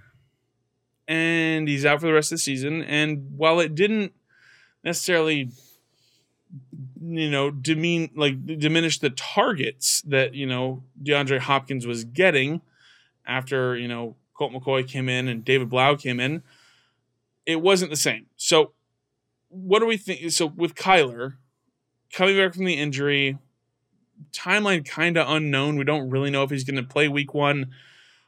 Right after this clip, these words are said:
We don't really know if he's gonna play at all. Like, they could be in just a season of rebuild. They, they potentially might have t-,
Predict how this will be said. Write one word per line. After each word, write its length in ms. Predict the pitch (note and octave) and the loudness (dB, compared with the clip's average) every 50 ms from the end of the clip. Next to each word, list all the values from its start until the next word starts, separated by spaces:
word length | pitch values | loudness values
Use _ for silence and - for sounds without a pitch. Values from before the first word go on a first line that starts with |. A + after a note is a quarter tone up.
| _ - | _ 0
We 80 | D3 | 2
don't 120 | F#3+ A#3 B3 | 2 2 4
really 160 | A3+ G#3 F#3+ | 2 2 2
know 80 | E3+ D#3+ | 2 2
if 60 | D#3+ | 0
he's 100 | D#3+ D#3 | 0 0
gonna 120 | D3+ C3+ B2 | 0 -2 -2
play 260 | C3 - D3+ D3+ C3+ | 0 2 4 4 4
at 100 | A#2+ - _ _ - | 4 0 _ _ 0
all. 540 | C3+ C3 C#3 D#3 F#3 G3+ G#3 A3 A#3 A#3 - _ _ _ _ _ _ _ _ _ | 4 6 6 8 8 6 6 4 2 0 -4 _ _ _ _ _ _ _ _ _
Like, 300 | - D3+ D3+ C#3 - - _ _ _ _ _ _ _ _ _ _ _ _ _ _ - | 0 2 2 2 0 -4 _ _ _ _ _ _ _ _ _ _ _ _ _ _ -14
they 360 | E3 D3+ D3 D3 D3+ E3 E3 | -10 -10 -6 0 2 2 2
could 340 | D3+ - - G#3+ A3 A3+ G#3+ | 2 0 2 4 4 4 4
be 140 | F#3 G3 F#3 | 2 2 2
in 120 | F3 E3+ | 2 2
just 220 | E3 D#3 - - _ _ _ _ _ _ - | 0 -2 -2 -4 _ _ _ _ _ _ -6
a 80 | E3+ D#3+ | -4 -4
season 420 | D3+ - G#3 G#3+ G3 F3+ G3 F#3 | -2 0 0 2 2 2 2 2
of 120 | E3+ D3 D3 | 2 2 2
rebuild. 560 | F3+ G3+ F#3 C#3+ C3+ A#2 A#2+ - B2 C3 C3 | 2 2 2 2 0 0 -2 -6 -10 -6 -2
They, 180 | D3 D3 D3 | 0 0 0
they 220 | C#3 - - D#3+ D#3 | 0 0 2 2 2
potentially 380 | D3+ D#3+ F#3 G3+ G3+ G3+ F#3+ | 2 2 0 0 0 0 2
might 160 | E3 D#3+ D#3+ D#3 | 2 2 2 2
have 240 | E3 D#3+ D3 C3 | 0 -2 -2 -2
t-, 240 | - - - - - | -4 -6 -6 -6 -6